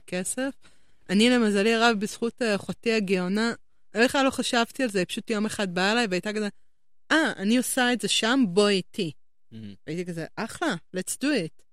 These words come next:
Speaker 1: וכ-, ככה נחשפתי לזה, בכלל לא, כאילו, חשבתי על זה שזה קיים.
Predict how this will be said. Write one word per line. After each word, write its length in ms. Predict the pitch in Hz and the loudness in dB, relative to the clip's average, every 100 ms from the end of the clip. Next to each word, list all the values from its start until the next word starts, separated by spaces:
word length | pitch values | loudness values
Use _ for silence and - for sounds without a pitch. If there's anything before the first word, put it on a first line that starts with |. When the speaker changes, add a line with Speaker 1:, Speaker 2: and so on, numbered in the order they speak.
| - - - - | -20 -20 -16 -14
Speaker 1:
וכ-, 240 | - 220 - | -8 -8 0
ככה 220 | 254 247 | 0 2
נחשפתי 520 | 208 - 220 - 294 | -2 0 -2 0 -2
לזה, 200 | 262 185 | 0 -2
בכלל 320 | 160 - 180 | -4 -4 -2
לא, 160 | 214 233 - | 0 -2 -4
כאילו, 180 | 226 196 | -4 -4
חשבתי 440 | - 202 214 262 | -4 -4 -4 -6
על 80 | 233 | -8
זה 180 | 175 160 | -8 -10
שזה 300 | - 165 160 | -12 -12 -12
קיים. 460 | 170 151 147 - | -10 -10 -12 -18